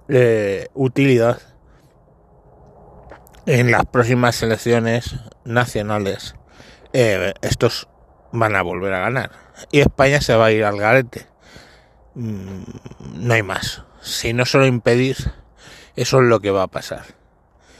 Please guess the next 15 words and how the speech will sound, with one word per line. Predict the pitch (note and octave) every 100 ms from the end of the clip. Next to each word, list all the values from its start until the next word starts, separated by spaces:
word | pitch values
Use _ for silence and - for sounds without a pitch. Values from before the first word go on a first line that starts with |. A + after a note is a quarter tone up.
| - _ _ _ -
Y | F3 E3+ D#3 D3 C#3+ C#3 C#3+
ahora, | F3 G3 E3+
ser | - C3
felices | - C3+ C3+ C#3 B2
con | C3 A#2
vuestras | A#2 - G#2+ A2+
vidas, | E3+ F#3+ B2+
seguir | - G#2+ A2 A2+ G#2
viendo | G#2 A2 A2 G#2 G#2 G2
los | F#2+ -
scratches | G2 - A#2+ B2+ - A2
de | G#2+ G#2+
la | G2+
izquierda | F#2 - C#3 D3 D3+ E3+ F3 D3
y, | A#2 G#2+ G2+